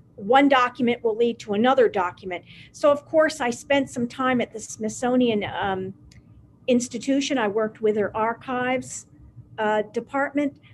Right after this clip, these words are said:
I was at the Library of Congress quite a bit, and I did spend a lot of time at Ford's Theater, uh, behind the scenes, working with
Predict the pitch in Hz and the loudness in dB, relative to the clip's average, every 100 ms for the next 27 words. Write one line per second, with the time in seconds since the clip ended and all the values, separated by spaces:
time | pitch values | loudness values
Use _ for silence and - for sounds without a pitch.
0 | - - 214 208 214 208 208 - 208 226 | -20 -6 2 2 4 2 2 0 -2 -2
1 | 196 202 226 208 196 - - 269 277 277 | -4 -2 0 -2 -4 -8 -6 -2 0 -2
2 | 277 - 285 262 262 277 285 226 220 330 | -6 -4 -2 0 2 2 2 -2 -2 -2
3 | 392 - - 330 311 269 269 311 349 - | -2 -4 -2 0 2 2 2 2 -2 -4
4 | - 269 269 254 254 - - 233 240 - | -4 0 0 -2 -6 -14 -4 -4 -2 2
5 | 277 262 247 - 269 202 151 - - - | 4 4 0 0 2 2 0 -6 -20 -20
6 | - 214 196 233 233 269 277 285 262 262 | -8 -6 -4 -4 -4 -2 0 2 2 0
7 | - 285 233 170 156 - 233 240 233 226 | 0 2 2 0 -8 -4 -2 -2 -2 0
8 | 220 220 214 214 | 2 2 2 -2